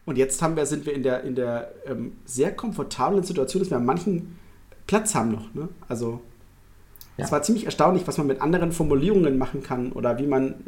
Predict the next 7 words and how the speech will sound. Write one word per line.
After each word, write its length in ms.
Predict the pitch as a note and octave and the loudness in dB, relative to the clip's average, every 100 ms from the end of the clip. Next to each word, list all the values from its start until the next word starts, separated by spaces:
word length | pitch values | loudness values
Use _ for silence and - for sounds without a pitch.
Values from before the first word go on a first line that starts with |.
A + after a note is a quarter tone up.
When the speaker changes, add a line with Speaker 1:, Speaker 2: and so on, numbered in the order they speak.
| - - | -18 -2
Speaker 1:
Dinge 260 | E3 F3 - | 2 2 2
anders 400 | D3 D#3 D3 - | -2 -2 -2 -8
erklären 560 | - - C3+ E3+ F3 | -10 -4 -2 0 0
kann, 360 | E3+ C#3 E3 G3+ - - - - - - | -2 0 0 -2 -8 -16 -16 -16 -18 0
um, 360 | D3+ D3 D3 C#3+ - - - - - - - | 2 2 -2 -6 -18 -20 -20 -20 -20 -20 -4
um 160 | C3+ | -4
viel 460 | - E3 E3+ E3 | 0 4 6 4